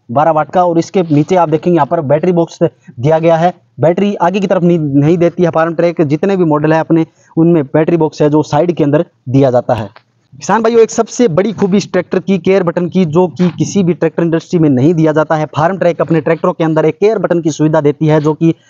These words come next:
आगे की तरफ आप देखेंगे मेंशन भी किया हुआ है, केयर चौबीस इंटू सात, यानी चौबीस घंटे सातों दिन यह काम करता है। केयर बटन आप देखेंगे यहाँ पर लगा हुआ है, इसको अगर हम पाँच सेकंड तक दबा के रखेंगे, कई बार हमारा ट्रैक्टर कोई दिक्कत आ जाती है, खराबी आ जाती है, ट्रैक्टर के अंदर खेत में रुक जाता है या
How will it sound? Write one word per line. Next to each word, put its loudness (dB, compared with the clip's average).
आगे 2
की -2
तरफ 0
आप 0
देखेंगे 2
मेंशन 2
भी 0
किया 0
हुआ 0
है, -4
केयर 0
चौबीस -2
इंटू 2
सात, 2
यानी 0
चौबीस -2
घंटे 0
सातों 0
दिन 2
यह 4
काम 0
करता 0
है। -2
केयर 2
बटन 0
आप 2
देखेंगे 0
यहाँ 2
पर -4
लगा 2
हुआ 0
है, -2
इसको -2
अगर 2
हम -2
पाँच 0
सेकंड -2
तक -2
दबा 0
के -2
रखेंगे, 0
कई 2
बार 0
हमारा 0
ट्रैक्टर -2
कोई 2
दिक्कत -4
आ 2
जाती 0
है, 2
खराबी 2
आ 2
जाती 0
है, 2
ट्रैक्टर -4
के -4
अंदर 2
खेत 0
में 4
रुक -2
जाता 0
है 2
या 0